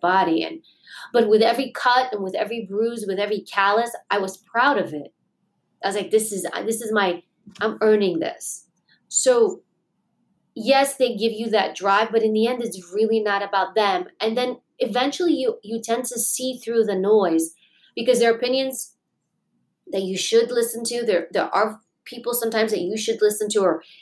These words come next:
information you should heed and take in and say, is what this person is, is what this person's saying true? So for example, when they said to me that the standards were different,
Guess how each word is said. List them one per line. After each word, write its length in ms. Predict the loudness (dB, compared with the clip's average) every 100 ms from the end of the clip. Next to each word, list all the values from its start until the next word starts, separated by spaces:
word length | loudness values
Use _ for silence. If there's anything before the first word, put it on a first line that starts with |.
| _
information 560 | -2 0 2 2 2 -2
you 100 | -2
should 220 | 0 0
heed 560 | 0 -4 -4 -4 -6 -16 _
and 120 | -8 -2
take 300 | 0 2 2
in 300 | 2 2 0
and 140 | -2
say, 420 | 0 0 0 -4 _ _ _
is 140 | -4 2
what 180 | 2 2
this 120 | -2
person 400 | 4 2 4 0
is, 280 | 0 -2 -8 _
is 140 | -4 2
what 160 | 0
this 160 | 0 -6
person's 480 | -4 -4 -2 -6 -4
saying 280 | -2 -2 -6
true? 360 | -2 0 0 -4 _ _ _
So 120 | -4
for 120 | 0 2
example, 360 | 2 2 4
when 120 | 6
they 100 | 4
said 200 | 4 2 2
to 80 |
me 120 | 0 2
that 220 | 2 0
the 80 | -6
standards 760 | 2 2 4 2 2 -4 -8 _ _
were 140 | -2
different, 480 | 2 0 2 -4 -6